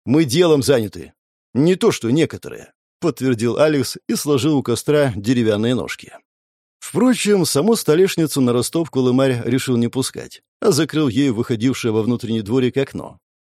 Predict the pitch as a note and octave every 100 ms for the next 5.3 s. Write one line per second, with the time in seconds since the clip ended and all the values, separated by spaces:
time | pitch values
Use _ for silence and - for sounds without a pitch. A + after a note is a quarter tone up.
0 | _ - C3 G3+ A3+ G3+ D3+ E3+ - A#3
1 | G3+ D3+ D#3 G#2 C#3 C#3 C3 B2+ C3+ -
2 | C3 B2+ - B2 A#2+ G2+ _ D#3+ A3+ G#3
3 | - F2 B1 - - _ _ _ _ A2
4 | G2 D3+ D3+ - F#3 B2 A#2 A#2+ A#2+ F2+
5 | - -